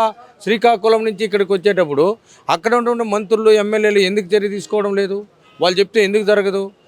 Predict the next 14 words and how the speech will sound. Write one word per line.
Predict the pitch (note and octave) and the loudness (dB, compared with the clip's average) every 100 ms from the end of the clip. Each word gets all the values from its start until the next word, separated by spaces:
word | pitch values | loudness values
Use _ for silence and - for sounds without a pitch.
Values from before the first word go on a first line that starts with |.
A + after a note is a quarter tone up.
| _ - | _ 0
మీరు | G#3+ | 0
క్షేత్రస్థాయిలో | G#3+ _ _ - A#3+ - C#4 - C#4+ C#4+ C#4+ | 0 _ _ 0 0 2 0 2 2 4 4
పర్యటించడం | B3 C4+ B3+ C4 C4+ C4+ | 2 0 0 0 2 2
లేదు | B3+ A#3+ F#3 B2+ | 2 2 2 2
ఏ | E3+ A#3 | 2 2
ఎమ్మెల్యే | A#3 A#3 A3+ | 2 2 2
కూడా. | G3 E3 A#2 - _ - - | 2 2 0 -6 _ -20 -6
కారణం | E3 A#3+ C4+ C#4 | 0 2 2 2
ఏమిటంటే | C4+ C4+ B3 D4+ C#4 - - - | 2 0 2 0 0 -8 -12 0
పోతే | B3+ B3+ | 0 2
చూస్తామని | C4+ - C4 - B3+ A#3+ A#3 | 0 0 -4 0 0 0 -2
చెప్పేసి | G#3+ A3+ G#3 | 0 0 0
బుట్టదాఖలు | G3+ G3 A#3 G#3 G3 | -2 0 0 0 0
చేస్తున్నారు. | F#3+ D#3+ F3 D3 G#2 | 0 0 -2 -4 -4